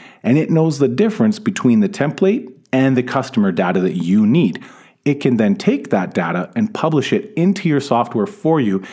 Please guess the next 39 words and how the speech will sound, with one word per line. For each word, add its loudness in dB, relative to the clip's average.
and -2
even 2
set 0
a 0
task -2
letting 0
your 2
estimator 0
know 2
a 0
new 4
lead 2
is 0
waiting 2
to -4
be -2
contacted. -4
Maybe 4
every 2
time 2
you 4
go 2
do 2
that 0
estimate, -2
you 2
have 0
to 0
make 0
a 2
copy 0
of 0
your -2
estimating 0
spreadsheet, -4
something 0
in 0
Excel, -4
right? -4